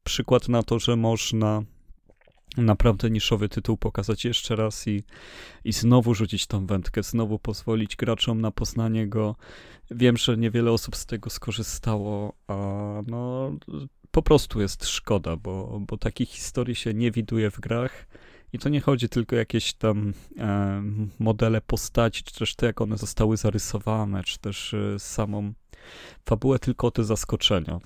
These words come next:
O to, o to, jak ta gra potrafi się zmieniać, e, przy każdym New Game Plus. E, no,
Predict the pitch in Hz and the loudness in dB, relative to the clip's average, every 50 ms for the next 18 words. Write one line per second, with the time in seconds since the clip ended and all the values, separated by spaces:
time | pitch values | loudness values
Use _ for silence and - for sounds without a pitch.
0 | - - - - 123 - - 123 117 113 117 - - 123 - 131 123 - - 123 | -12 -6 -4 -4 -4 0 2 4 4 4 4 2 0 2 2 2 0 2 2 2
1 | 113 107 110 107 - - 107 - 117 110 - 104 - - 104 - - 107 107 104 | 4 4 2 2 2 0 -2 0 0 0 0 -2 -2 -2 -2 -2 0 0 0 2
2 | 104 104 104 107 - - - - - - 107 104 101 101 101 - - - - - | 0 0 -2 -4 -2 -2 -2 -2 0 0 0 0 0 -2 -4 -2 -2 -4 -2 2
3 | - 117 104 - - 107 98 101 104 104 95 - 104 101 92 92 - - 107 104 | 0 0 2 4 2 2 4 4 2 2 4 4 4 4 4 2 2 4 4 6
4 | 104 104 107 - - - - - - - - - - - - - - - - 98 | 4 4 2 -2 -6 -10 -12 -16 -20 -20 -20 -20 -20 -20 -20 -20 -20 -12 -8 -6
5 | 95 95 95 101 113 110 | -4 -4 -2 -4 -6 -8